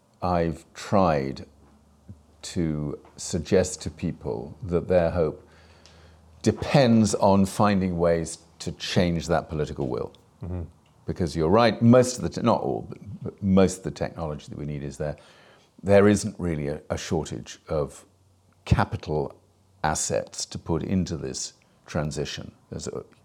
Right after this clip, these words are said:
Speaker 1: huge amount of money which could become available to underpin this transition. But, uh, as you say, the political will is still lacking. So then you have to ask the question, what's gonna change that?
Speaker 2: Mm-hmm.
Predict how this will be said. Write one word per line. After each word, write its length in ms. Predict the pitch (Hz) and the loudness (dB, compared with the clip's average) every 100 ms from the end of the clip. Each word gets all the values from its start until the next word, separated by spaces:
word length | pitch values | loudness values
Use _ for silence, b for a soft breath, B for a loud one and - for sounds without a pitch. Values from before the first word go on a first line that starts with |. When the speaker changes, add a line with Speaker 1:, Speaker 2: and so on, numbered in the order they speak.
| _ | _
Speaker 1:
huge 400 | - 123 101 80 | -2 2 2 0
amount 260 | 76 60 | -4 -6
of 60 | 60 | -10
money 300 | 76 73 65 b b b b b _ | -10 -10 -12 b b b b b _
which 340 | 92 - - - 98 - _ - | -8 -6 -12 -8 -6 -6 _ -20
could 260 | - 127 104 | 0 2 4
become 320 | 92 - 78 | 0 -4 -4
available 460 | 69 80 73 69 67 | -2 -2 -4 -6 -10
to 340 | - 71 69 - 78 | -10 -10 -10 -12 -8
underpin 500 | 80 - - 131 87 | -6 -8 -2 2 2
this 200 | 60 - | -2 -10
transition. 580 | - - - - 76 - b b b - | -14 -14 -16 -18 -20 -20 b b b 0
But, 220 | 92 - | 2 2
uh, 80 | 92 - - | -2 -6 -2
as 240 | 82 78 | -2 -2
you 100 | 82 | -6
say, 240 | 76 62 65 | -2 0 0
the 140 | 71 | -6
political 440 | - 82 80 78 | -4 -4 -4 -6
will 200 | 69 73 | -4 -2
is 100 | 69 | -4
still 200 | - - 73 | -6 -6 -2
lacking. 340 | 76 71 65 | -2 -4 -10
So 160 | - 85 | -6 2
then 180 | 110 | 4
you 100 | 127 | 6
have 120 | 110 90 | 4 4
to 100 | 87 | 0
ask 180 | 76 - | 0 -4
the 40 | |
question, 480 | - 76 - 73 80 _ _ _ _ _ _ _ _ _ - | -4 -4 -4 -10 -12 _ _ _ _ _ _ _ _ _ -6
what's 180 | 87 - | -6 -4
gonna 200 | 76 71 | -10 -8
change 320 | - 69 - | -8 -10 -10
that? 560 | 60 55 - - _ - | -8 -8 -10 -14 _ -14
Speaker 2:
Mm-hmm. 220 | 85 85 | -12 -12